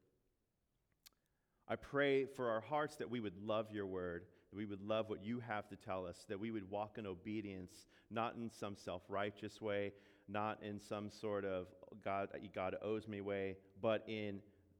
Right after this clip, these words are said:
total obedience because of a changed heart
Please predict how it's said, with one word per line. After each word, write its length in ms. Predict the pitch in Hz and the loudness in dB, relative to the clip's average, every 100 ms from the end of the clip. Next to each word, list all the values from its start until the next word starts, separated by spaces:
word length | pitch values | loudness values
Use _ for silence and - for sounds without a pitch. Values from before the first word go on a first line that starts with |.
| - - | -20 -6
total 680 | 135 131 131 127 123 117 117 - - - | 2 2 4 4 4 4 0 -12 -10 -4
obedience 680 | 101 107 117 113 113 107 - | -2 0 2 4 2 0 -2
because 360 | 104 - 104 95 | -8 -4 -4 -4
of 100 | 87 | -6
a 60 | |
changed 540 | 87 - 104 92 87 - - | -6 -6 -4 -4 -6 -10 -6
heart 400 | 95 104 - | -2 -2 -4